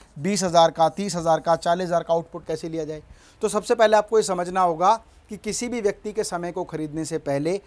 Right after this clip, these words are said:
उस समय को आगे कैसे बेचा जा सकता है या यूटिलाइज किया जा सकता है। उससे मिलने वाला जो आउटपुट है वो हमेशा पे करने वाले अमाउंट से ज़्यादा होना चाहिए, तभी आप उस व्यक्ति की एबिलिटी को खरीद कर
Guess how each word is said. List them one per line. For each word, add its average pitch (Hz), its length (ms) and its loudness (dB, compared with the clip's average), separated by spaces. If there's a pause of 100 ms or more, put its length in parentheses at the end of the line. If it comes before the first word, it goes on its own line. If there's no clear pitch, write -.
(220)
उस 226 220 -2
समय 165 260 -2
को 196 100 -4
आगे 170 280 2
कैसे 160 300 -6
बेचा 156 300 -4
जा 147 100 -6
सकता 143 280 -8
है 180 60 -2
या 190 80 0
यूटिलाइज 156 520 -2
किया 175 280 0
जा 139 140 -4
सकता - 300 -12
है। 120 120 -10 (280)
उससे 220 280 0
मिलने 208 320 -2
वाला 196 240 4 (480)
जो 151 160 -4
आउटपुट 202 540 2
है 151 200 0 (280)
वो 180 120 0
हमेशा 180 420 0
पे 196 240 2
करने 180 300 -2
वाले 170 220 2
अमाउंट 147 340 -2
से 214 180 0
ज़्यादा 147 260 0
होना 139 300 -2
चाहिए, 143 420 -6 (320)
तभी 175 260 0
आप 165 240 0
उस 151 140 -14
व्यक्ति 147 340 -8
की 185 260 -8 (800)
एबिलिटी 156 420 -2
को 180 140 -2 (100)
खरीद 143 260 -2
कर 208 220 2